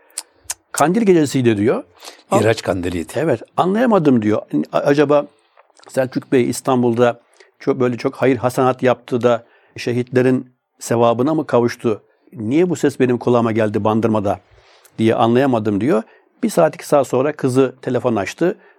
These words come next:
Speaker 1: "Babam bir trafik kazasında vefat etti." diye bildirdi diyor. Yani böyle dostlukları vardı gerçekten Selçuk Bey'le.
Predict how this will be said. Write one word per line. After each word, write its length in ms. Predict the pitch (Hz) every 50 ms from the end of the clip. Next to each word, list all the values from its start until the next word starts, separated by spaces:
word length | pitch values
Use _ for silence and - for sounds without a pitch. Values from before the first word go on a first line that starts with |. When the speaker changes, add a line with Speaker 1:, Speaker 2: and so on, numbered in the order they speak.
| _ -
Speaker 1:
"Babam 280 | 131 120 127 120 113 123
bir 40 |
trafik 280 | 120 - 127 120 110 110
kazasında 580 | - 113 104 95 87 - 104 98 117 147 175 180 _ _ _ - -
vefat 320 | 127 - 131 123 117 -
etti." 260 | 104 - - - 101
diye 200 | - 135 78 139
bildirdi 440 | 127 127 117 110 117 110 101 107 95
diyor. 220 | - 90 82 78 - _ _ _ _ _ _ - - - - _ -
Yani 200 | - - - 135
böyle 260 | 139 147 139 135 131 147
dostlukları 520 | 147 131 - - 123 - 131 120 120 113
vardı 220 | 104 104 98 95
gerçekten 460 | 101 107 104 101 104 - - 113 104 95
Selçuk 400 | - 107 104 - - - - 120
Bey'le. 240 | 107 104 123 165